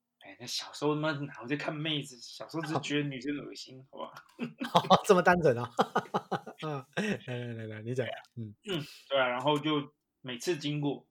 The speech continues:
Speaker 1: 啊，每次经过那个道馆，然后每次跟我爸讲，“啊，我也想要学，学，学跆拳道。”我跟我妈讲。
Speaker 2: 嗯，嘿，嘿。
Speaker 1: 一开始还没说好。
Speaker 2: 好。
Speaker 1: 啊，可是最后又被唬烂。
Speaker 2: <laughs> 然后放点你就对了。
Speaker 1: 对，然后就，就最后就，反正他意思就是说，怕你到时候被摔来摔去，然后长不大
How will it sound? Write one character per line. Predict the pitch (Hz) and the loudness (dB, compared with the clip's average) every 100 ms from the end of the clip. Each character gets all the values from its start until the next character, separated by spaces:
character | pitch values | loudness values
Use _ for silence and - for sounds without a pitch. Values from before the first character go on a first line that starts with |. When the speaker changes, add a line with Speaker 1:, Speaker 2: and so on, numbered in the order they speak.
| - | -6
Speaker 1:
啊， | 143 | -4
每 | 131 | -4
次 | 120 151 143 | -2 -4 -2
经 | 147 | -6
过 | 143 | -4
那 | 139 | -2
个 | 139 | 0
道 | 135 | -2
馆， | 117 - 113 | -2 -12 -16
然 | 113 | -10
后 | 123 123 | -10 -10
每 | 120 | -12
次 | 131 | -8
跟 | 139 | -6
我 | 127 | -6
爸 | 120 117 | -6 -8
讲 | - - _ _ | -10 -20 _ _
，“啊， | - 113 110 | -16 -14 -12
我 | |
也 | 113 | -12
想 | - | -12
要 | 113 | -18
学， | - - - | -18 -18 -18
学， | - - - | -16 -16 -16
学 | - - | -18 -18
跆 | - | -20
拳 | - | -16
道。” | - - _ | -16 -18 _
我 | 127 | -14
跟 | 123 | -12
我 | |
妈 | - | -12
讲。 | - - - | -14 -18 -14
Speaker 2:
嗯， | 110 101 _ _ _ | -14 -14 _ _ _
嘿， | - 101 87 | -8 -8 -6
嘿。 | 104 | 6
Speaker 1:
一 | |
开 | 226 | 8
始 | 170 | 8
还 | 147 | 4
没 | |
说 | 147 147 | 4 4
好。 | - - _ _ _ _ _ _ _ _ | 2 -10 _ _ _ _ _ _ _ _
Speaker 2:
好。 | 110 | -8
Speaker 1:
啊， | 98 - | -6 -8
可 | 113 | -16
是 | - _ _ | -16 _ _
最 | - | -8
后 | 127 | -4
又 | 139 | -4
被 | 139 | -4
唬 | 127 - | -6 -8
烂。 | - - _ _ _ | -12 -12 _ _ _
Speaker 2:
<laughs> | _ _ - | _ _ -8
然 | 120 | 0
后 | - 147 170 156 | 4 8 10 10
放 | 165 | 8
点 | 127 127 | 4 -2
你 | 117 | -2
就 | 107 | -6
对 | 113 107 | -6 -6
了。 | 90 | -8
Speaker 1:
对， | _ - - _ - - 113 | _ -20 -20 _ -14 -10 -6
然 | 123 | -4
后 | 139 | -4
就， | 139 139 | -4 -6
就 | 123 143 131 | -8 -10 -10
最 | - 131 | -6 -2
后 | 135 127 | 0 0
就， | 123 123 | -6 -10
反 | 127 127 | -10 -10
正 | 135 | -6
他 | 147 | -4
意 | 147 | -4
思 | 131 | -6
就 | 139 | -6
是 | 135 | -2
说， | 147 147 156 160 | 2 2 2 0
怕 | 156 175 | -2 -2
你 | 147 | -2
到 | 143 | -4
时 | 151 | -4
候 | 151 | -6
被 | 151 | -6
摔 | - 147 | 0 2
来 | 139 | 2
摔 | 143 143 | 0 -4
去， | 143 139 | -4 -6
然 | 131 139 | -8 -12
后 | |
长 | 135 - | -14 -16
不 | - | -16
大 | - 123 | -10 -8